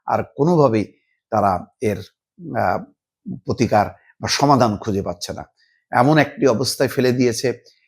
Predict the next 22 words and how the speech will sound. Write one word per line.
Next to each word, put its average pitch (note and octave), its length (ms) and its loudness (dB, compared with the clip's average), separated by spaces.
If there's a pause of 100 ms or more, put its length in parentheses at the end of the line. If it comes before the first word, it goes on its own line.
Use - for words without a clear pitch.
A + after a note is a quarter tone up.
(200)
ইসরায়েল A#2 500 6
ইরানকে B2+ 720 0 (180)
যে G#2+ 120 -6
তারা G#2 200 -2
এখন G2+ 280 -8
হামলা A2 320 0
করতে G#2 480 -6 (220)
বাধ্য B2+ 500 0
এবং A2 220 -2
মরিয়া D#3+ 440 6
হয়ে C3 200 4 (320)
সেই A2 220 -2
হামলাগুলো G2+ 520 -6
চালাচ্ছে A2+ 480 -6 (320)
বিভিন্ন G2+ 360 2
শহরে। C3+ 540 0 (360)
ইরান B2+ 380 4
বলেছে C#3 340 0 (360)
তাদের G#2+ 240 -4
এই G#2+ 100 -4
হামলা G#2 320 -4
অব্যাহত G2 420 -2